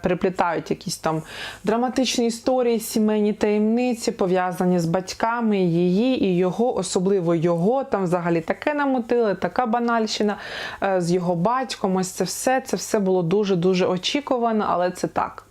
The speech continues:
на жаль. Тому, якщо вийде п'ятий фільм, звісно ж, я теж його подивлюся, чому б і ні? Але,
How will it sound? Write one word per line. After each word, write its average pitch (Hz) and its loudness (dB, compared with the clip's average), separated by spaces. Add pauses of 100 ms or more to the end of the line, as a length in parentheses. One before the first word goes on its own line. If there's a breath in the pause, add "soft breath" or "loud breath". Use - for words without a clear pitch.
на - -2
жаль. - -2 (1160 loud breath)
Тому, 269 2
якщо 233 0
вийде 247 0
п'ятий 240 0
фільм, 254 2
звісно 196 0
ж, - -2
я 233 0
теж - 0
його 208 0
подивлюся, 202 0
чому 202 0
б 277 2
і - 2
ні? 294 0 (800 loud breath)
Але, 254 2